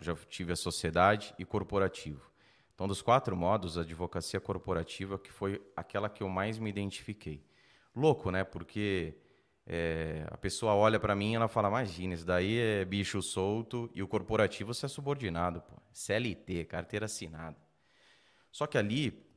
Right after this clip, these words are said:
uma baita, foi, foi onde eu mais aprendi. Uma baita de uma escola,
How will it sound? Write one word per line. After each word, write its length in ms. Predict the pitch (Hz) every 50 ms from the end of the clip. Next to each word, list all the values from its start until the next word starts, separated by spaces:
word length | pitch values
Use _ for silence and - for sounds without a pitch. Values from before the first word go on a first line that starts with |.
| _ - -
uma 160 | - 104 104 104
baita, 640 | 90 85 92 104 113 123 131 131 - - 113 101 98 -
foi, 200 | - 117 120 110
foi 180 | - - 143
onde 100 | 135 135
eu 20 | 127
mais 200 | 135 139 139 143
aprendi. 440 | 139 - - 123 101 85 71 71 69 - _ _ _ _ _ _ - _ _ _ _ _ _ _ _ -
Uma 140 | - 110 110
baita 360 | 87 92 101 110 127 - 107
de 120 | 85 87
uma 100 | 87 82
escola, 580 | 82 - - - 101 98 95 85 80 73 71 -